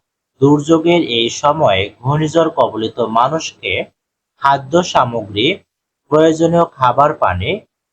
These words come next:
ওষুধপত্র সহ সবকিছু দিয়ে সহায়তা করে, ফলে মানুষ সেখানে নিরাপদে অবস্থান করতে পারে। এভাবে তারা ঘূর্ণিঝড়ের সেই ভয়ঙ্কর সময়েও তাদের জীবনকে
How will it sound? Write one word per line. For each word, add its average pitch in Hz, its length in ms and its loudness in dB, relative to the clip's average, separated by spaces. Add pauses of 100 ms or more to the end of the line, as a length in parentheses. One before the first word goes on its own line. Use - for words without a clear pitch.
(100)
ওষুধপত্র 170 760 -2
সহ 190 260 -4 (260)
সবকিছু 135 640 -2
দিয়ে 131 260 -4 (100)
সহায়তা 139 600 -2
করে, 92 320 -4 (840)
ফলে 165 300 2 (280)
মানুষ 131 440 0 (460)
সেখানে 156 480 0
নিরাপদে 139 680 2 (460)
অবস্থান 156 540 0
করতে 123 320 -6
পারে। 90 320 -2 (600)
এভাবে 175 400 0
তারা 196 340 4 (260)
ঘূর্ণিঝড়ের 156 680 2 (160)
সেই 107 400 -2 (600)
ভয়ঙ্কর 165 600 2
সময়েও 143 560 2 (160)
তাদের 120 340 2
জীবনকে 135 560 -2